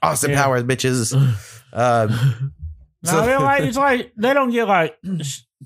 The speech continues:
Speaker 2: tons of shit throughout the year, but, like, my wife does overload it at Christmas. Like,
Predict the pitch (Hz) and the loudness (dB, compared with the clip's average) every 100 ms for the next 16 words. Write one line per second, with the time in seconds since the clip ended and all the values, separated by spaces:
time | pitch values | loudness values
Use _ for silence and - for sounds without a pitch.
0 | - 180 185 170 151 185 185 - 175 170 | -2 0 2 0 0 0 0 0 0 2
1 | - 147 165 170 151 139 131 - _ _ | 0 0 0 0 2 2 0 -2 _ _
2 | _ _ _ _ _ - 143 147 143 123 | _ _ _ _ _ -6 0 2 2 0
3 | 135 135 127 131 123 120 123 117 110 - | 0 0 0 0 -2 -2 0 0 -4 -6
4 | - 120 117 - 95 - 113 104 | -4 -4 -4 -8 -10 -8 -4 -4